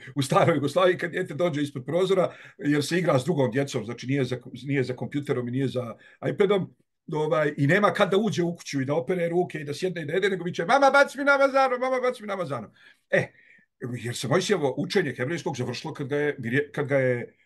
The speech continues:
ovaj, Joheved oddojila. Znači, on se u četvrtoj, petoj godini odbio od Sise i on otad govori engleski. I on živi na engleskom dvoru. I poslije toga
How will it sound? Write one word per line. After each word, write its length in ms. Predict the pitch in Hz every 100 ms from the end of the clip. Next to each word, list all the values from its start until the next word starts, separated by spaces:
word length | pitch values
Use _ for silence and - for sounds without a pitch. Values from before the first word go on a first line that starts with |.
| _ -
ovaj, 420 | 117 117 117 120
Joheved 540 | 123 123 143 165 147 - _ -
oddojila. 720 | 147 113 139 117 95 - - _ _ _ _ _ _ _ -
Znači, 240 | 123 143
on 140 | 165 143
se 100 | 135
u 60 |
četvrtoj, 400 | 160 165 - 127
petoj 260 | 156 131 120
godini 300 | 139 131 135
odbio 260 | 123 135
od 120 | 135 -
Sise 300 | 110 196 226 - _ _ _ -
i 100 | 117
on 140 | 131
otad 220 | 135 185 - _ -
govori 260 | 131 151
engleski. 420 | 170 - - - _ _ _ _ _ _ _ _ _ _ _ _ _ _
I 80 | 107
on 60 | 120
živi 180 | 160
na 60 | 170
engleskom 380 | 165 185 - 139
dvoru. 340 | 156 165 - _ _ _ _ _
I 140 | 151 147
poslije 320 | 190 190 156
toga 420 | 170 175 160 131